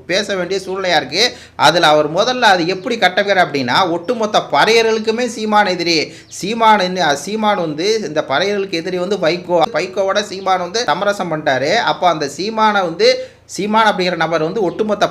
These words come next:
பறையருக்குமே எதிரின்னு சொல்லி அவருடைய அந்த பேச்சு இருக்குல்ல, அது கேவலமான வந்து பேச்சு. குறிச்சாங்குளத்துல நாலு பறையர்களை வந்து அங்க இருக்கக்கூடிய வைகோ கும்பலை தான் வந்து இந்த மாதிரி பண்றாங்க. ரொம்ப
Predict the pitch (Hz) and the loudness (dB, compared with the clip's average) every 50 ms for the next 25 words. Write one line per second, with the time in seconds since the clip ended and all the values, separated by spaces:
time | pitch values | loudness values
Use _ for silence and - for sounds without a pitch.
0 | - - 147 165 202 220 220 220 220 214 226 226 220 196 185 185 185 180 170 151 | 0 0 2 4 4 4 4 2 0 -2 -4 -4 -2 -2 0 0 0 -2 -2 -4
1 | 135 - - 127 120 120 127 143 170 202 - - 147 151 160 165 165 160 160 160 | -6 -6 -8 -8 -6 -4 -2 0 0 0 0 0 0 0 0 0 0 0 0 0
2 | 156 151 147 143 - - 220 247 254 240 233 196 175 156 151 160 170 156 139 110 | 0 0 0 -2 -2 0 0 0 0 -2 -4 -6 -6 -4 -2 0 2 2 0 0
3 | - - - - - 117 135 151 151 156 - 180 202 226 226 214 208 208 208 208 | -4 -10 -20 -6 -2 -2 -2 -2 -2 -2 2 4 4 6 4 4 2 2 2 4
4 | 214 208 196 180 170 160 160 147 139 131 - - 170 208 202 - 175 170 190 - | 4 4 2 0 -2 -4 -2 -2 -4 -4 -4 -4 -4 -4 -4 -6 -8 -8 -2 0
5 | 220 202 196 180 165 151 139 - 147 147 175 202 208 180 151 156 160 156 - 139 | 0 0 0 0 -4 -4 -4 -4 -2 -2 0 0 0 0 -2 -2 -2 -2 -2 -2
6 | 143 160 180 196 190 180 165 143 143 131 127 123 139 160 196 220 214 - - - | -2 0 -2 -2 -4 -4 -6 -6 -6 -8 -8 -6 -4 -2 -2 -2 -4 -6 -12 -20
7 | - - - 143 165 175 185 180 185 196 190 185 185 180 175 165 156 165 180 180 | -20 -6 -2 0 0 2 2 0 0 0 -2 0 0 0 2 2 2 0 0 0
8 | 202 196 175 165 160 156 156 151 160 190 185 165 156 165 202 233 247 240 214 185 | -2 -4 -4 -4 -2 -2 0 0 0 0 0 0 -2 0 0 0 2 2 0 0
9 | 175 170 156 165 180 185 180 - 160 160 160 175 170 147 131 120 131 151 180 196 | -2 -4 -2 -2 -2 -2 -2 -2 -4 0 0 0 0 0 0 -4 -4 -4 -6 -6